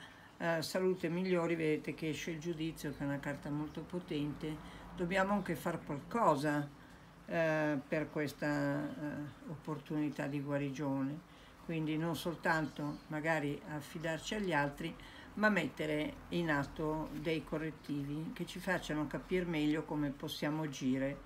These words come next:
per migliorare. Dobbiamo anche p-, imparare, vedete che esce il Fante di Spade, a, a contenere i nostri pensieri, cioè, eh, fare dei pensieri positivi, non metterci nella condizione di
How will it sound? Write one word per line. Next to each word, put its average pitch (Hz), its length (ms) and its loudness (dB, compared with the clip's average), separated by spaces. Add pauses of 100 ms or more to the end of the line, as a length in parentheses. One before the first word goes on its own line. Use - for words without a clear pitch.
(440)
per 147 160 2
migliorare. 135 800 4 (1900)
Dobbiamo 220 380 8
anche 240 300 6
p-, - 240 -6
imparare, 190 1000 6
vedete 165 400 0
che 170 180 0
esce 156 220 -4
il 147 60 -6
Fante 160 380 -4
di 185 140 -4
Spade, 160 500 -2 (540)
a, 214 540 10
a 180 720 4 (1040)
contenere 220 720 6
i 170 60 6
nostri 165 340 -2
pensieri, 151 1080 0
cioè, 170 560 -2
eh, 175 200 -2
fare 196 300 0
dei 190 120 2
pensieri 190 400 0
positivi, 180 1000 0
non 175 180 0
metterci 185 540 -2
nella 160 200 0
condizione 156 800 -2
di 151 320 0